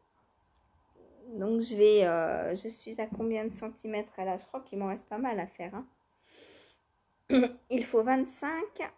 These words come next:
et je suis à, je dégaine mon mètre.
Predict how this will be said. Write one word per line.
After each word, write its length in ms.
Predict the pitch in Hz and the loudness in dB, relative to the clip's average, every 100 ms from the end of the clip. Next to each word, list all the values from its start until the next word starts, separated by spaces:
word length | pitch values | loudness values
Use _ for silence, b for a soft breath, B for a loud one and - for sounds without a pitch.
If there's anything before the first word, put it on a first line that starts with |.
| _ _ _ - | _ _ _ -6
et 240 | 277 - - - | -4 -4 -10 -20
je 160 | 165 247 | -10 -10
suis 420 | - - - 185 - | -10 -14 -10 -10 -6
à, 260 | 233 254 254 - _ _ _ _ _ _ _ _ _ _ _ _ _ _ - - _ _ _ _ _ _ _ _ _ _ _ _ _ _ _ _ _ _ _ _ _ _ _ _ - - | -2 -2 -2 -10 _ _ _ _ _ _ _ _ _ _ _ _ _ _ -18 -18 _ _ _ _ _ _ _ _ _ _ _ _ _ _ _ _ _ _ _ _ _ _ _ _ -16 -4
je 60 | 190 | -2
dégaine 540 | 180 185 180 160 160 | 4 4 4 -2 -2
mon 80 | 139 | -8
mètre. 460 | 147 208 392 - | -2 -2 -2 -6